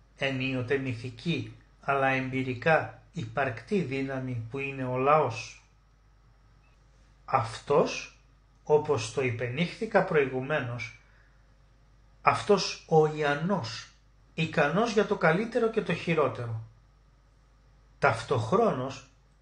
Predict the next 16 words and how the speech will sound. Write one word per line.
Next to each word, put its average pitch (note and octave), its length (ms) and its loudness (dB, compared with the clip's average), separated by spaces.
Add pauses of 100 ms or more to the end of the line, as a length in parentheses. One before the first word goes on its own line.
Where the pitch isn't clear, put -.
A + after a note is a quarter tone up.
(100)
και C3+ 100 -2
εδώ D3 200 4
είναι D#3+ 120 0
η C3 40 -4
δυσκολία, A#2+ 720 -4 (580)
η E3+ 140 4
πηγή E3+ 440 -2
της A#3+ 200 -2
νομιμότητας, E3+ 1040 0 (260)
αλλά D#3+ 280 8
και D#3+ 180 -4
η D3 260 -2
αιτία C3 520 -2
της - 560 -10
ανομίας. C#3+ 1160 -2 (2500)
Κεφάλαιο D#3 880 4